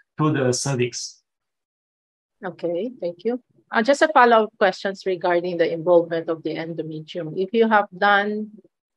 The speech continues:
Speaker 2: extensive ablation in a patient who is not desirous of getting pregnant,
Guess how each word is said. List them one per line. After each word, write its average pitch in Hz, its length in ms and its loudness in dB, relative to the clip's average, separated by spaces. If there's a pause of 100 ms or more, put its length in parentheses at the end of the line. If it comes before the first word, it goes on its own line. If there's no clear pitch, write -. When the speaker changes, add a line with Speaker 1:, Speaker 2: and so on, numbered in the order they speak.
Speaker 2:
extensive 220 840 4 (120)
ablation 180 800 0
in 185 160 -6
a 180 60 -4
patient 220 340 0
who 220 80 4
is 208 160 -2
not 208 260 0
desirous 190 600 2
of 156 140 -4
getting 170 400 -2
pregnant, 165 720 -4